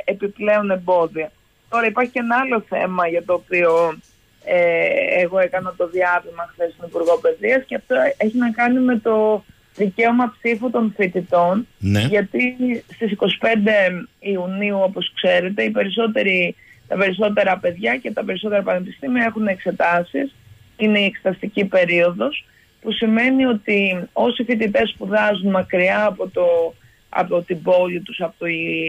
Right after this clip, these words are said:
Speaker 1: από τον τόπο τους, ε, θα εμποδιστούν ή θα δυσκολευτούν πάρα πολύ να πάνε να ψηφίσουν.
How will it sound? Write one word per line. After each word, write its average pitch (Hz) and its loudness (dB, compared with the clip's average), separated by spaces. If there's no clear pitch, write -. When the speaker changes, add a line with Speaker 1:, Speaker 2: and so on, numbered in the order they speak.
Speaker 1:
από 165 -2
τον - -4
τόπο 175 2
τους, 226 -8
ε, 208 2
θα 233 -4
εμποδιστούν 214 -4
ή 254 0
θα 262 2
δυσκολευτούν 220 0
πάρα 269 2
πολύ 233 0
να 285 0
πάνε - 0
να 156 -2
ψηφίσουν. 233 -4